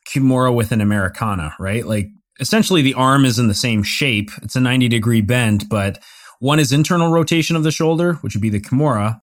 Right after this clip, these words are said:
and one is external rotation of the shoulder, which would be an Americana. And a Kimura is a move that works at the highest levels. So you don't see a lot of Americanas, whereas Kimuras are everywhere.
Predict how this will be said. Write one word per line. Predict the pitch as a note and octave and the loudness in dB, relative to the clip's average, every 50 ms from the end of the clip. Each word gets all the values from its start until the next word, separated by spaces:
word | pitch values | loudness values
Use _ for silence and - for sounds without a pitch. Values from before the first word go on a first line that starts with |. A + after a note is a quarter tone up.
| _ _ _ _ - - | _ _ _ _ -8 -2
and | B2+ B2+ C3 | 0 2 2
one | C3 B2+ | 2 0
is | A#2+ A2 - _ _ _ _ - | 0 -4 -6 _ _ _ _ -8
external | C3+ - - - C3 A#2+ A2 G2+ | -8 -8 -6 -6 -4 -2 -2 -2
rotation | G2 G2 G2 F#2+ A2+ G#2+ G2+ - G#2+ | -2 -2 -2 -2 -2 -2 -2 -2 -2
of | G2+ | -2
the | G2+ | -2
shoulder, | G2+ - A2 G2+ G2 G2 | -2 -4 -4 -2 -2 -2
which | G2 F#2+ | -2 -2
would | A2+ G2 | -2 -2
be | G#2+ G#2 | -2 -2
an | G2+ | 0
Americana. | G2+ G#2 G2+ G2+ G2 - - C3 B2+ A2 G2+ G2 | 0 0 0 0 -2 -4 -4 -4 -2 -2 -2 -2
And | G2 G#2 G#2+ A2 G#2 - _ _ _ - | 0 0 0 -2 -2 -6 _ _ _ -10
a | - | -10
Kimura | G#2+ - - B2+ C3+ F3+ G#3 F#3 C#3+ B2+ B2 C3 A#2 | -6 0 2 4 4 6 6 6 4 4 2 0 0
is | B2 A#2+ A#2 A#2 A2+ A2+ G#2+ G2+ - - _ _ _ _ - | 0 2 2 2 2 2 2 0 -4 -8 _ _ _ _ -6
a | A2+ A#2 | -2 0
move | A#2 A#2+ D3 D3+ C3 A2+ | 2 4 4 4 4 2
that | C3 A2 | 0 0
works | B2+ C3 B2+ - - | 0 0 0 0 -2
at | A#2+ | -6
the | G#2+ G#2+ | -4 -2
highest | - - A#2 A2 F#2+ - | -2 -2 -2 -2 -2 -2
levels. | B2+ D3 D3+ C3+ A2 - - - - _ - | -2 0 0 0 0 -4 -8 -14 -20 _ -14
So | - - C#3+ | -6 -2 0
you | C#3 D3+ D#3+ | 2 2 4
don't | G3+ G#3 G3 | 2 2 0
see | - - G#3 G3+ | 0 0 0 2
a | G3 | 2
lot | F3+ F3 D#3 D3 | 4 4 4 4
of | C3+ | 2
Americanas, | C3+ A#2+ A#2 A2+ A2+ A2+ - A#2 G#2+ G#2+ A2 G#2+ - | 2 2 2 2 2 2 0 0 0 0 0 -2 -4
whereas | - - A#2 A#2 A#2 A#2+ A#2 A2+ G#2+ C3 | -4 -2 0 0 2 2 2 2 0 2
Kimuras | B2+ B2+ A#2+ G#2+ - - A#2+ A#2+ C#3+ E3+ E3 C3 A2+ A2 G#2 G2 | 2 0 0 0 -2 -2 0 2 2 4 2 2 2 0 -2 -2
are | G2 - A2 A2 G#2+ G#2 G#2 G2+ G2+ - _ _ _ _ _ _ - | -4 -4 -2 -2 0 0 0 -2 -2 -4 _ _ _ _ _ _ -2
everywhere. | D#3 E3 C3 B2+ A2+ F#2+ E2+ - - - | 0 2 2 2 0 0 -4 -8 -12 -14